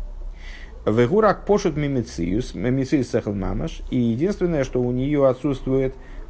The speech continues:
э, вот этот вот м-, мециус сехл мамаш, то есть, э, возможность быть зарегистрированной в буквальном смысле,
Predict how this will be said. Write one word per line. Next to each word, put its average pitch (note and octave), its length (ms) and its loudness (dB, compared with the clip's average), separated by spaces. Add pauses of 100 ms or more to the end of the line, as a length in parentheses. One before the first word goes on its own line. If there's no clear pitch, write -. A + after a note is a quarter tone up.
э, A2 340 4
вот A#2+ 160 2
этот A#2 160 0
вот A#2 180 -2
м-, A2 180 0
мециус A#2+ 680 0
сехл B2 280 2
мамаш, G#3 440 -2
то C3 160 4
есть, F#2+ 340 0 (120)
э, - 140 -4 (460)
возможность A2+ 720 2
быть G#2 220 0
зарегистрированной G#2 1000 0 (180)
в G#2 160 -2
буквальном A2+ 640 4
смысле, G#2+ 500 -2